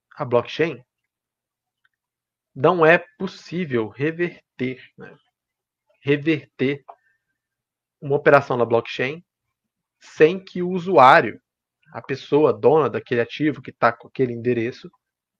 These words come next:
queira que ela assinta, né, que ela deixe, que ela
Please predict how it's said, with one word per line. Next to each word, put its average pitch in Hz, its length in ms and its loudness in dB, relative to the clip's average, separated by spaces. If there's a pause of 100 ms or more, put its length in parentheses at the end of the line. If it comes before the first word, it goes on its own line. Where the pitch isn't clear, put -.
(120)
queira 131 400 0 (260)
que - 200 -4
ela 120 320 2 (920)
assinta, 139 540 -6
né, 113 80 -6
que - 140 -8
ela 123 180 0 (100)
deixe, 131 480 -2
que - 100 -10
ela 113 200 -4